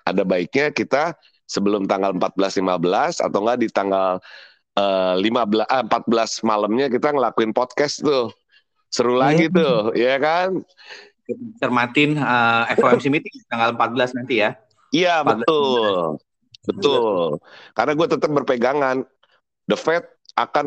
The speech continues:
Speaker 1: menaikkan suku bunga lebih cepat dibanding,
Speaker 3: Wih.
Speaker 1: eh, ya, ya,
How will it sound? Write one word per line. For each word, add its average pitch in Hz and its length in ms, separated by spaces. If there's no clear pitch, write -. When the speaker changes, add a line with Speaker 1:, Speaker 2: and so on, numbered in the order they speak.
Speaker 1:
menaikkan 117 320
suku 120 300
bunga 123 400
lebih 147 420
cepat 147 460
dibanding, 117 880
Speaker 3:
Wih. 196 240
Speaker 1:
eh, 104 920
ya, 117 160
ya, 135 100